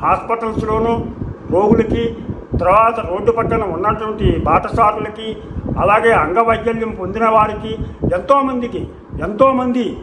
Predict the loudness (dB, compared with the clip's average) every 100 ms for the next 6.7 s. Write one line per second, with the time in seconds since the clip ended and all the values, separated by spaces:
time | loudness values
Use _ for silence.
0 | -12 -8 -2 2 4 4 2 2 0 -6
1 | -8 -10 -8 -6 -2 -2 -2 0 4 4
2 | 4 2 4 4 4 4 6 4 0 -6
3 | -6 -2 2 4 2 0 -4 -6 -6 -4
4 | 0 0 2 2 2 0 -4 -6 -8 -4
5 | 2 2 2 0 0 2 4 4 4 2
6 | -2 -4 -4 -2 -2 -2